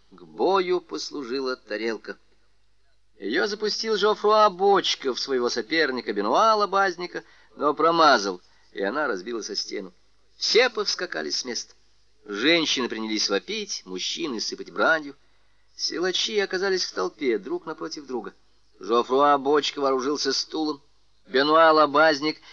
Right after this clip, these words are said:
силился отодрать от стола мраморную столешницу, дабы использовать её в качестве палицы. Драка стала всеобщей, в воздухе носились приборы и посуда.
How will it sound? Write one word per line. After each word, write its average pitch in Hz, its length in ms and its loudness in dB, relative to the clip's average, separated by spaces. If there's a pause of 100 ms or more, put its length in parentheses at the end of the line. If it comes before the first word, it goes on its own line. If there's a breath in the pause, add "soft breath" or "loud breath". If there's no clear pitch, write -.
(120 loud breath)
силился 165 500 2
отодрать 147 340 2
от 143 100 -4
стола 147 300 2
мраморную 143 480 2
столешницу, 156 800 0 (220 loud breath)
дабы 117 240 4
использовать 139 600 0
её 139 160 -4
в - 80 -14
качестве 117 540 -6
палицы. 110 560 -6 (260 soft breath)
Драка 156 240 0
стала 95 280 -8
всеобщей, - 580 -6 (180 soft breath)
в 90 120 -10
воздухе 151 540 -2
носились 143 360 -10
приборы 101 560 -4 (240 soft breath)
и 98 100 -14
посуда. 98 540 -10